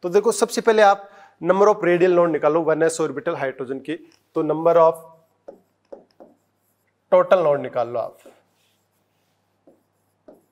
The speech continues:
तो टोटल नोड क्या होंगे, एन माइनस का वन और वन एस के लिए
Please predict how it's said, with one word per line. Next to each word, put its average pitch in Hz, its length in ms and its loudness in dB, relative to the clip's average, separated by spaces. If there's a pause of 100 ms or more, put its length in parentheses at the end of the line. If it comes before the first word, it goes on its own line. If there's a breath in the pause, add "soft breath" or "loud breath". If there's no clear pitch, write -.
(1300)
तो - 140 -20
टोटल 156 220 -6
नोड 170 280 0
क्या 180 100 4
होंगे, 160 280 0 (120)
एन 170 180 4
माइनस 175 340 2
का 180 140 2
वन 180 240 2 (640)
और 170 140 4
वन 170 200 2
एस 190 200 2
के 202 100 0
लिए 190 140 2